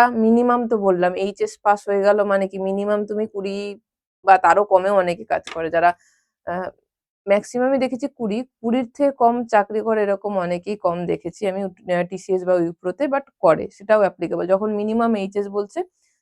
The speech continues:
তাহলে তুমি ভু-, ভেবেই নিতে পারো এইচএস তুমি পাস করছো, তার মানে তুমি অ্যাপ্লিকেবল। আমি একটু বা-, বাড়িয়ে বললাম কুড়ি, সে যাই হোক। এবার আমি কি বললাম, ম্যাক্সিমাম, শুধুমাত্র ম্যাক্সিমাম বিয়াল্লিশ,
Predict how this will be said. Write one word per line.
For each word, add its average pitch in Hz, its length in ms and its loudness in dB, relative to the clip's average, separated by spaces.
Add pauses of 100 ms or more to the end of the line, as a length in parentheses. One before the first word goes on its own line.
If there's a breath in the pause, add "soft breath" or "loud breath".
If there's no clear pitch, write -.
(140)
তাহলে 208 140 -2
তুমি 226 200 2
ভু-, 196 200 -2
ভেবেই 202 320 6
নিতে 226 180 2
পারো 226 180 2
এইচএস 208 320 2
তুমি 226 160 -2
পাস 202 260 2
করছো, 247 260 -4
তার 202 180 0
মানে 190 140 -2
তুমি 190 180 -4
অ্যাপ্লিকেবল। 165 540 -8 (1160)
আমি 202 140 0
একটু 214 220 -6
বা-, 180 220 4
বাড়িয়ে 180 300 6
বললাম 180 380 -2
কুড়ি, 196 280 -6 (760)
সে 277 80 -4
যাই 190 200 4
হোক। 175 180 -10 (520)
এবার 262 260 8 (260)
আমি 233 220 2
কি 254 140 -4
বললাম, 240 400 4 (200)
ম্যাক্সিমাম, 233 760 2
শুধুমাত্র 233 540 -2 (760)
ম্যাক্সিমাম 226 640 2
বিয়াল্লিশ, 226 580 2